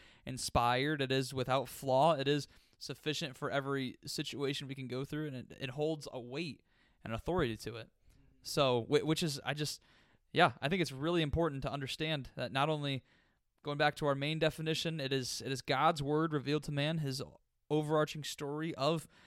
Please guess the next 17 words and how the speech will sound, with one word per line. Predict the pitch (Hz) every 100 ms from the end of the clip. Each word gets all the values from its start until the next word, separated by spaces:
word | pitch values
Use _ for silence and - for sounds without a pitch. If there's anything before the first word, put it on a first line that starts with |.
| _
how | - 135
he | 143 139
relates | 123 151 -
to | 151
us | 156 196 - 131
and | 127
humanity, | 127 131 151 175 196
of | 143
creation | - 127 131 - 165 175 - - _ -
and | 113
fall | - 156
and | 160
redemption | 123 135 151 175
in | 139
the | 120
future. | - - 208 208 _ _ _ _
Um, | 120 120 110 110